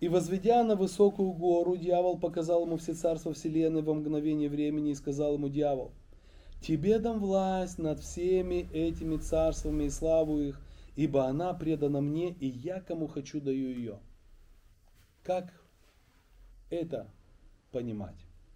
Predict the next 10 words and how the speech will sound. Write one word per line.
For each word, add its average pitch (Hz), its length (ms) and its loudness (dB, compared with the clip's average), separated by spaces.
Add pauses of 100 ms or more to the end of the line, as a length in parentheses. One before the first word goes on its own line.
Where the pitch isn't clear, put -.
(1120)
"Возведя 131 520 0
на 202 100 2
высокую 175 420 -4
гору, 139 360 0
дьявол 139 380 0
показал 135 520 -6
ему 139 160 -4
все 156 340 -6
царства 127 540 -6
вселенной 139 640 -6